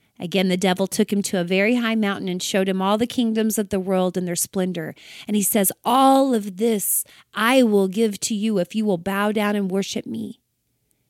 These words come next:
And Jesus said to him, "Away from me, Satan. Get away from me. For it is written, 'Worship the Lord your God and serve him only.'"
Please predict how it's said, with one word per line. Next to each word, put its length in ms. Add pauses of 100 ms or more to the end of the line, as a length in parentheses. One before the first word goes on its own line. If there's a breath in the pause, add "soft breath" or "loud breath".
(140)
And 180
Jesus 440
said 300
to 60
him, 300 (460)
"Away 540
from 400
me, 100
Satan. 580
Get 160
away 380
from 280
me. 300 (960)
For 200
it 140
is 220
written, 400 (260 soft breath)
'Worship 640
the 140
Lord 440
your 140
God 320
and 160
serve 360
him 260
only.'" 500